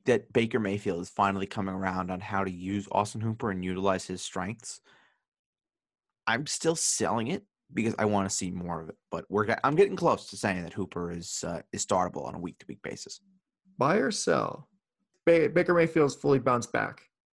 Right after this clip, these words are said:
Speaker 2: from his
Speaker 1: Sell.
Speaker 2: sophomore slump.
Speaker 1: Sell. Not there yet. Close, but not there.
Speaker 2: Okay. Kevin Stefanski should win Coach of the Year.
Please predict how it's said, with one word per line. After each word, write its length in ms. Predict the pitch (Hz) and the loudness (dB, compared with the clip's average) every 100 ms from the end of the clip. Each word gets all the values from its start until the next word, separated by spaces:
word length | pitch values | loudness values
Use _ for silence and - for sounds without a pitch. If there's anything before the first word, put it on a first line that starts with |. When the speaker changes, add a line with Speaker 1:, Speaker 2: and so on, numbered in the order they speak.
| _ _ | _ _
Speaker 2:
from 260 | 127 117 | 0 0
his 140 | 117 113 | 2 2
Speaker 1:
Sell. 100 | 104 | 2
Speaker 2:
sophomore 480 | - 127 - 120 | 4 2 2 -2
slump. 300 | - 120 113 - _ _ _ _ _ _ - | -2 -4 -6 -10 _ _ _ _ _ _ -6
Speaker 1:
Sell. 280 | - - _ _ _ _ _ _ _ _ _ _ _ _ _ _ - | -4 -4 _ _ _ _ _ _ _ _ _ _ _ _ _ _ -4
Not 260 | 120 123 - | 0 0 2
there 120 | 107 | 2
yet. 180 | 85 - _ _ _ _ _ _ _ _ _ _ _ _ _ - | 0 -8 _ _ _ _ _ _ _ _ _ _ _ _ _ 0
Close, 360 | 247 185 - - _ _ - | 4 4 2 -14 _ _ -4
but 100 | - | -2
not 160 | 110 | -2
there. 160 | - - _ _ _ _ _ _ _ _ _ _ _ _ _ - 190 | -4 -14 _ _ _ _ _ _ _ _ _ _ _ _ _ -6 -2
Speaker 2:
Okay. 200 | 202 - - _ _ _ _ _ _ _ _ - | 0 -2 -4 _ _ _ _ _ _ _ _ -2
Kevin 200 | 135 123 | 0 2
Stefanski 520 | 143 139 127 - 117 | 2 2 0 -2 -4
should 160 | - | -2
win 120 | 117 117 | -4 -4
Coach 240 | 120 110 | -6 -6
of 60 | - | -8
the 80 | 117 | -8
Year. 220 | 98 | -8